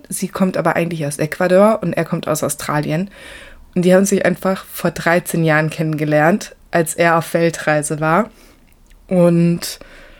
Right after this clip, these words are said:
ja, haben sich da in Ecuador kennengelernt.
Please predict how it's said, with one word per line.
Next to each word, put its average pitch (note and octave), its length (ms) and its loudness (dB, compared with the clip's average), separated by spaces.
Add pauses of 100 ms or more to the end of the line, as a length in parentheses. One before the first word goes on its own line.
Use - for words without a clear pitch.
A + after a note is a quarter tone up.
(720)
ja, F#3+ 240 4 (180)
haben F3 140 2
sich D#3+ 120 -2
da F3+ 120 2
in F3+ 120 0
Ecuador G3 360 2
kennengelernt. G#3 600 4